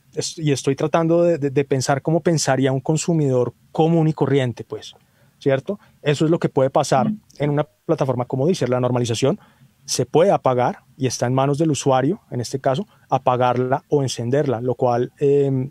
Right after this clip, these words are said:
Speaker 1: no me parece ideal, porque para que nuestras cosas funcionen como quisiéramos que funcionaran, eh, y para que, digamos, para que se acabara esta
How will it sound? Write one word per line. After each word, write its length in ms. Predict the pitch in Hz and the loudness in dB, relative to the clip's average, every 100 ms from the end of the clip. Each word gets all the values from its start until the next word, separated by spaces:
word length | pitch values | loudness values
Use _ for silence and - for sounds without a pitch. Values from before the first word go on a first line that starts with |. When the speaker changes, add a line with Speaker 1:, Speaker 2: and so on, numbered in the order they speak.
| - | -6
Speaker 1:
no 240 | 147 151 143 | -2 0 0
me 100 | 147 | 0
parece 480 | 139 123 - 139 - _ - | 0 0 -2 -4 -6 _ -4
ideal, 500 | 139 123 127 120 - _ _ _ _ | -2 0 0 0 -4 _ _ _ _
porque 400 | 156 139 156 185 _ | 0 2 -4 -6 _
para 200 | - 127 | -2 0
que 300 | - 139 160 - | 0 -2 -4 -6
nuestras 380 | 131 - 120 - | -8 -6 -8 -6
cosas 280 | 120 127 | -4 -4
funcionen 400 | - 147 127 120 | -4 -4 -4 -6
como 340 | 127 147 139 117 _ - | -2 -2 -2 -4 _ -14
quisiéramos 580 | 123 - 147 202 170 - | -10 0 2 2 0 -2
que 80 | |
funcionaran, 640 | 120 127 127 123 120 147 - _ - | -4 -4 -2 -2 -2 -4 -8 _ -6
eh, 240 | 135 123 139 | -2 -2 -4
y 140 | 139 | -4
para 260 | - 127 123 | 0 0 -2
que, 300 | 127 120 117 | -2 -2 -2
digamos, 340 | 117 120 127 | -4 -4 -4
para 160 | 127 143 | -4 -4
que 120 | 135 | -4
se 180 | - 135 | -2 -2
acabara 580 | - 117 120 123 127 | -2 -2 0 0 0
esta 380 | 135 - - 143 | -2 -2 -4 -4